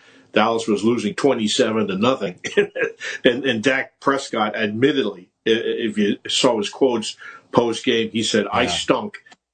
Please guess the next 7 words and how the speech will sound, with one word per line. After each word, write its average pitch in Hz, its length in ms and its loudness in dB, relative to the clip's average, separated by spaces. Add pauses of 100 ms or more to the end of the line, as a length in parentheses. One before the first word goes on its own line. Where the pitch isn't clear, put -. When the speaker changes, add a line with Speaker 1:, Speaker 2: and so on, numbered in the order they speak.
(220)
Speaker 1:
And 101 480 -2
he, 131 340 0 (120)
he 123 200 2
was 143 220 2
right. 131 320 0
<laughs> - 80 -18
He, 147 160 0